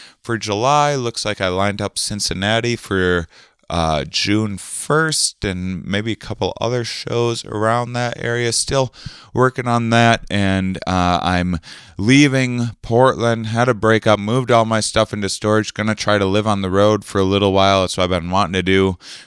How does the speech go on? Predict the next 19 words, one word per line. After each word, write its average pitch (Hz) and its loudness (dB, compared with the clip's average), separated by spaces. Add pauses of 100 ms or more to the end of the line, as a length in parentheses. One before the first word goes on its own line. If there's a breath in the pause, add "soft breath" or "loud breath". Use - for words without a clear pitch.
(140 loud breath)
for 78 -4
years. 104 2
You 80 -6
may 82 -2
have 85 -4
heard 85 -4
me 80 -8
talking 87 -2
about 82 0
it 85 0
on, 78 -4
like, 73 -6
Duncan 87 -6
Trussell's 87 -6
podcast 85 -4
or 80 -2
other 82 -2
people's 78 -8
podcasts, 85 0